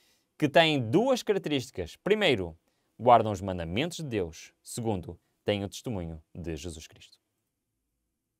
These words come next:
Para nós entendermos exatamente quem é este povo, quem é esta igreja, quem é este remanescente, nós temos de nos concentrar exatamente nestas duas características.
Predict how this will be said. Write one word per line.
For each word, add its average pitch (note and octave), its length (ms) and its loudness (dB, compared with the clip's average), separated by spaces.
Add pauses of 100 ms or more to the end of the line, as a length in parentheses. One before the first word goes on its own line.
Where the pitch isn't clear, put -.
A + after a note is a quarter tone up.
(1300)
Para A3+ 160 6
nós A3 160 2
entendermos E3 580 0
exatamente C#3 460 0
quem B2+ 280 -2
é B2+ 240 0 (1000)
este G#2+ 240 -6
povo, C#3+ 520 -4 (340)
quem C3 260 0
é B2+ 180 2 (180)
esta A2 260 -2
igreja, C3+ 580 -2 (160)
quem C#3 240 -2
é D3 120 2
este C3 200 -4
remanescente, B2+ 1160 -2 (340)
nós C#3 200 -4
temos G3 240 -2
de E3+ 40 -8
nos D#3+ 120 -8
concentrar D#3+ 540 -2
exatamente D3 440 -2
nestas C3+ 260 -6
duas D#3 220 -6
características. F2+ 640 -12